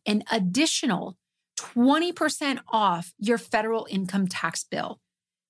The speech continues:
just because you were a business for no other reason. And so that would have been an additional fourteen hundred dollars in your pocket. So instead of owing taxes on seven thousand dollars, you would have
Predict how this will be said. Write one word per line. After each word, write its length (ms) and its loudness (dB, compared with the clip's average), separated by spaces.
just 400 0
because 320 0
you 80 2
were 160 4
a 80 0
business 500 0
for 140 2
no 380 2
other 180 0
reason. 480 -2
And 240 4
so 160 -4
that 420 2
would 260 2
have 300 -4
been 280 2
an 120 0
additional 400 0
fourteen 920 0
hundred 420 2
dollars 600 0
in 180 6
your 180 4
pocket. 540 0
So 240 0
instead 340 2
of 80 2
owing 300 0
taxes 480 -2
on 400 0
seven 440 0
thousand 420 0
dollars, 520 -2
you 180 6
would 140 2
have 180 -2